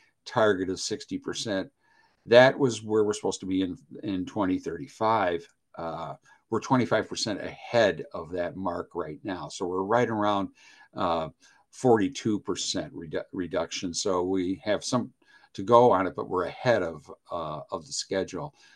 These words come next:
And the same thing with the greenhouse gas. And fifty percent we wanted to be at, uh, we're at forty-two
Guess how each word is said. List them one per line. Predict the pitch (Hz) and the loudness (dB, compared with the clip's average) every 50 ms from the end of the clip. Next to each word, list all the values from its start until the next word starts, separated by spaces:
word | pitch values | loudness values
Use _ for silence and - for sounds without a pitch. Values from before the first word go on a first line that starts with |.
| _ _ _ - | _ _ _ -8
And | 110 110 | -6 -4
the | 113 | 0
same | - - 135 120 110 | 2 2 2 2 2
thing | 120 107 98 | 0 -2 -2
with | 92 95 | -2 -4
the | 98 | -6
greenhouse | 87 98 95 90 85 85 - - - - | -6 -4 -2 -2 -2 -4 -6 -8 -10 -8
gas. | - - 98 90 87 - - - - | -4 -2 -2 -2 -2 -4 -8 -10 -10
And | 107 98 - | -12 -12 -12
fifty | - 113 104 - - 90 | -8 -10 -8 -8 -8 -10
percent | 82 - 87 - - - 110 104 98 87 | -8 -8 -8 -6 -6 -6 -4 -4 -6 -6
we | 95 95 | -6 -8
wanted | 90 87 87 82 | -8 -8 -10 -12
to | 87 | -12
be | 82 80 87 90 90 90 | -10 -8 -6 -4 -2 -2
at, | 90 90 87 - _ _ _ _ _ _ _ _ _ - | 0 -2 -2 -4 _ _ _ _ _ _ _ _ _ -8
uh, | 98 95 90 90 87 82 82 87 82 90 | -4 0 0 0 0 -2 -4 -6 -6 -2
we're | 101 104 98 - | 0 0 0 -2
at | - | -4
forty-two | - - 107 98 90 80 78 78 71 - - - 113 101 95 92 90 | -6 -2 0 0 0 0 -4 -8 -10 -12 -10 -4 -2 -2 -2 -2 -4